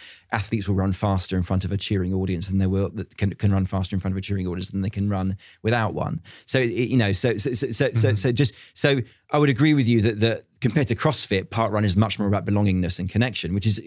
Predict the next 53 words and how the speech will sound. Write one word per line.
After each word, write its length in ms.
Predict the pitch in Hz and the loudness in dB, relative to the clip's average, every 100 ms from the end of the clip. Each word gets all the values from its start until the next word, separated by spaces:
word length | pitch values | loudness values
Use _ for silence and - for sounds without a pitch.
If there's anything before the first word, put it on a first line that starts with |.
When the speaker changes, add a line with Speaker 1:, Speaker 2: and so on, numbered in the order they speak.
| 92 | -6
Speaker 1:
I 60 | 107 | -2
would, 120 | 104 | -2
you 60 | 101 | 0
know, 120 | 90 | 0
argue 260 | 90 95 110 143 | 0 0 -2 -4
equally, 460 | 127 - 101 98 101 - - | -4 -2 0 -2 -4 -10 -4
equally 360 | 147 - 98 | -4 0 -2
important 360 | 92 101 104 98 | -2 -4 -6 -8
to 60 | - | -8
status. 580 | 107 98 98 101 - - - - - | -6 -6 -6 -10 -10 -16 -20 -20 -4
Um, 200 | 113 123 | -2 0
but, 200 | 170 151 | 0 0
but, 160 | 165 | 2
but 120 | 147 151 | 0 2
the 140 | 165 175 | 2 4
element 300 | 170 151 123 | 4 2 0
of 140 | 113 | 0
the, 100 | 123 - | -2 0
of 80 | 113 | 2
the 120 | 117 | 2
cheering, 560 | 113 131 120 117 113 107 - _ | 2 2 4 4 2 -2 -8 _
the 80 | - | 2
people 200 | 165 147 | 2 4
who 80 | 123 | 2
volunteer 420 | 131 120 123 117 | 2 2 2 2
for 100 | 107 | 2
Park 260 | 120 117 98 | 0 0 2
Run, 140 | 113 | 4
they're 120 | 117 | 4
feeling 280 | 107 113 104 | 2 0 0
like 140 | 101 85 | -2 -2
they've 100 | 95 | -2
got 220 | 110 - _ | -4 -4 _
that 160 | 107 80 | -6 0
virtue 360 | 113 104 - | 0 0 -4
status 420 | 95 113 101 98 - | -4 0 0 -2 -4
'cause 140 | 98 | 0
I'm, 260 | 101 104 95 - _ | 2 0 -2 -10 _
I'm 100 | 107 | 2
here 160 | 104 101 | 4 4
setting 260 | - 87 104 | 0 -4 -4
up 100 | 95 | -6
the 80 | |
banners 460 | 95 98 101 98 95 | -4 -2 0 0 -2
and 100 | 98 | -2
I'm, 260 | 98 95 - | -2 -4 -4
you 80 | 98 | -2
know, 60 | |
making 260 | 95 98 95 | 0 -2 -4
this 120 | 95 | -4
happen. 260 | 98 98 98 | -4 -4 -2
So, 220 | 131 120 - - | -2 -2 -6 -12
so 220 | - 170 | 0 2